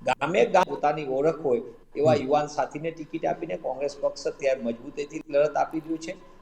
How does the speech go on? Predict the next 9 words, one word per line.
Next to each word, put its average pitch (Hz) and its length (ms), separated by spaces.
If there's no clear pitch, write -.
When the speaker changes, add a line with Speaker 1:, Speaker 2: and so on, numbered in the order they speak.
Speaker 2:
હમ. 135 120
Speaker 1:
અને 175 160
તે 170 120
અમે 143 260
કડી 139 320
વિધાનસભાની 139 680
અંદર 135 180
અમારા 131 260
નિર્વેલા 131 580